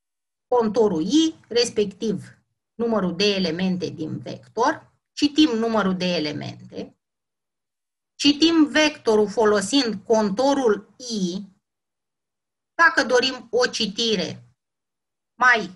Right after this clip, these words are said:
frumoasă, atunci putem să punem un cout elementul, să-mi apară elementul unu, elementul doi al vectorului. Sin V de I, citirea de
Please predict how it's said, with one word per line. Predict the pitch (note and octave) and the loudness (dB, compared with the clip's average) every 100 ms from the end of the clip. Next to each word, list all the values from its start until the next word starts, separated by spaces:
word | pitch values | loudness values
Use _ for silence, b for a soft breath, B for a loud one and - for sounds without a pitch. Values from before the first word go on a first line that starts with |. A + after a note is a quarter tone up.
| _ _ _ _ _ - | _ _ _ _ _ -4
frumoasă, | A3 F#3+ A3 F3+ F3 E3 C#3 | 0 2 4 4 2 -8 -4
atunci | - G3 A#3 G#3+ | -2 -2 -2 -6
putem | - F#3 G#3+ | -8 -4 -4
să | G3+ F#3 | -2 -6
punem | G#3 G3+ F#3 | -6 -6 -6
un | G3 G#3 F#3+ | -6 -6 -4
cout | A3 A3 G#3 E3+ D#3 - | 0 2 2 0 -8 -6
elementul, | A3+ G#3 G#3+ A3 F3 - C3+ C3 _ _ _ _ _ _ _ _ | -2 -2 0 -2 -2 -8 -12 -14 _ _ _ _ _ _ _ _
să-mi | - G3+ | -10 -4
apară | G#3 G3+ E3 C#3+ | -4 2 2 2
elementul | F3+ G3+ G#3+ G#3+ G3+ E3+ | -2 -4 -2 -4 -4 -6
unu, | C#4+ E4+ C4+ | -2 -2 0
elementul | G#3+ F#3 F#3 G3+ G3+ F3+ F#3+ | 0 0 -2 -4 -6 -8 -6
doi | G#3 B3 C#4+ C4+ - _ | 0 2 2 -2 -10 _
al | A#3 A#3 A3+ | 2 2 0
vectorului. | F#3 D3+ - - - - - _ _ _ _ _ _ _ | -4 -6 -10 -20 -20 -20 -20 _ _ _ _ _ _ _
Sin | - D4+ D4 A#3+ | -2 2 2 2
V | |
de | A3 A#3+ G3 | 0 0 2
I, | G3 G#3 F4+ F#4 | 0 0 -2 -2
citirea | - A#3+ D4 E4 D4 | -6 -2 2 2 2
de | A#3+ | 2